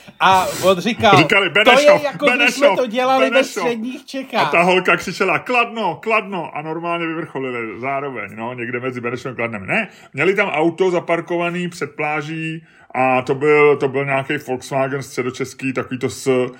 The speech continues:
Speaker 2: takový ty auta, co ty nesnášíš, ty lidi, co ty nesnášíš, co jsou kolem Prahy a nejsou dostatečně daleko. <laughs>
Speaker 1: A ty se tam dožili, jo?
Speaker 2: No, tak měli tam nějaký jako mecheche na té pláži, ale my jsme normálně, eh, představ si,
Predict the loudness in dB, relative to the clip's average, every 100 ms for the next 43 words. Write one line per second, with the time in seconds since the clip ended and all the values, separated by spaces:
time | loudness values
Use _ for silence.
0 | -10 -6 -2 0 2 2 0 0 -2 -2
1 | -2 -2 -4 -12 -4 0 2 0 -4 -6
2 | -6 -6 -6 -6 -6 -16 -18 _ _ _
3 | _ _ -20 -4 0 4 4 6 4 4
4 | 2 4 4 4 2 -4 -16 _ _ _
5 | -2 2 4 4 4 4 4 2 2 4
6 | 4 6 4 0 -4 -20 -16 -8 -8 -6
7 | -6 -4 -6 -4 2 4 4 0 2 0
8 | 2 0 -4 _ _ _ _ -20 -20 -4
9 | 2 4 4 2 4 4 4 4 2 2
10 | 0 0 -6 -2 -2 0 -2 -2 -4 -2
11 | -2 -2 -2 0 0 -2 -2 0 0 0
12 | 0 2 2 0 -2 -12 -20 -6 -2 -2
13 | 0 0 0 0 2 2 2 -2